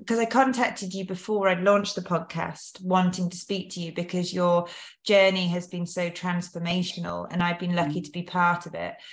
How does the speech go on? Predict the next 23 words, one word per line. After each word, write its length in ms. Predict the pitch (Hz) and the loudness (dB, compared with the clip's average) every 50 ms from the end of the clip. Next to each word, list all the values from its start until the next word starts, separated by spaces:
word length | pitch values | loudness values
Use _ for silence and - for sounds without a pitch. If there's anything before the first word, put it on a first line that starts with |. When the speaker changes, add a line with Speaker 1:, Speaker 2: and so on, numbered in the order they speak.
| - - - - | -20 -20 -6 -2
Speaker 1:
And 100 | 196 202 | 4 4
often 300 | 202 190 - - 208 190 | 4 4 4 0 0 0
I 100 | 185 185 | 2 0
do 300 | 180 185 196 196 190 185 | 2 0 -2 -2 -2 -2
say, 420 | 180 - 190 170 180 175 165 165 | -2 0 0 0 2 2 0 2
like, 300 | 170 170 170 175 - - | 4 2 2 2 0 -4
there's 320 | - 175 170 156 - - 175 | -4 -4 -4 -4 -6 -6 -2
no 200 | 175 170 170 170 | 0 0 0 0
such 300 | 160 - 185 - - - | -2 -2 -4 -4 -2 -2
thing 160 | 175 165 165 | -2 -2 -2
as 80 | 165 - | -4 -4
the 80 | 175 | -2
right 240 | 170 170 165 165 - | 2 4 4 4 4
or 80 | 165 165 | 4 2
wrong 160 | 165 165 165 | 2 2 0
time, 300 | - - 175 160 156 160 | -2 0 2 2 2 2
there's 140 | 156 151 - | -2 -6 -8
just 220 | - 165 - - | -8 -10 -10 -8
time, 320 | - - 190 170 165 165 | 0 2 4 4 4 2
what 140 | 165 160 170 | 0 -4 -4
we 80 | 170 165 | -6 -6
do 260 | - - 190 190 180 | -2 0 0 0 0
for, 240 | 175 - - - | -2 -4 -10 -14